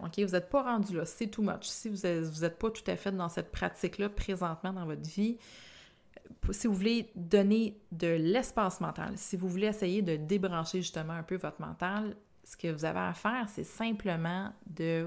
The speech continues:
vous ancrer dans le présent, dans toutes les joies, les petits bonheurs simples de la vie. Puis là, je dis si vous avez pas de pratique de méditation, mais on s'entend que ça, c'est une philosophie de vie.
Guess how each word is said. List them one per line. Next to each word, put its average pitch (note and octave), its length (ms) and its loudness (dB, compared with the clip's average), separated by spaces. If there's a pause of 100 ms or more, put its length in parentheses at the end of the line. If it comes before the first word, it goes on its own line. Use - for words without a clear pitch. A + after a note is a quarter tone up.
vous D#3+ 340 -4
ancrer F3+ 600 -2 (760)
dans F3+ 340 0
le B3 60 -4
présent, E3+ 520 -2 (800)
dans E3+ 380 2 (100)
toutes D#4+ 200 -4
les F3 300 2
joies, F#3 500 2
les F#3+ 140 2
petits - 240 -6
bonheurs G3+ 440 4
simples G3+ 640 -2
de E3+ 80 -2
la D#3+ 160 2
vie. D#3 260 -6
Puis F3+ 100 -4
là, G3 100 2
je G3 140 -2
dis E3 280 0
si G#3 240 -4
vous F3+ 120 0
avez D#3+ 160 2
pas F3+ 120 0
de F3 60 -4
pratique E3 500 -4
de D#3 100 -4
méditation, D#3+ 580 -4
mais F#3 100 -2
on D#3 100 -6
s'entend G3 460 0 (520)
que D#3+ 140 -2
ça, A3+ 200 0
c'est A3 180 -4
une D#3+ 140 0
philosophie E3+ 500 0
de F#3 100 2
vie. E3+ 520 0